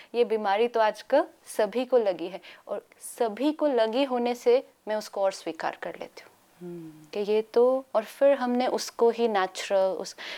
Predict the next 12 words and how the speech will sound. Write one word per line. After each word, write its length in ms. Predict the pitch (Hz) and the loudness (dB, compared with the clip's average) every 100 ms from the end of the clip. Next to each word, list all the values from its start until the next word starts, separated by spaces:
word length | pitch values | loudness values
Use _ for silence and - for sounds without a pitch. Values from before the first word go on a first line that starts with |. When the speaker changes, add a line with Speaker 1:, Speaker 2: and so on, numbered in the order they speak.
| - | -8
Speaker 1:
तो 80 | - | -4
अगर 320 | - 220 311 339 | -2 -2 -4 -4
हम 240 | 302 302 | -4 -4
अपने 460 | 262 - - 277 269 | -4 -6 -6 -2 -2
दर्द 400 | 202 214 226 - | 2 2 2 -4
को 260 | - 160 - - - | -6 -6 -6 -20 -12
शुरू 340 | - 240 240 | -2 2 2
होते 380 | 254 214 214 233 | 2 0 2 2
ही 160 | 240 247 | 2 -4
check 320 | - 214 - - | -2 -2 -2 -2
कर 160 | 170 | -2
लें, 160 | 151 | -2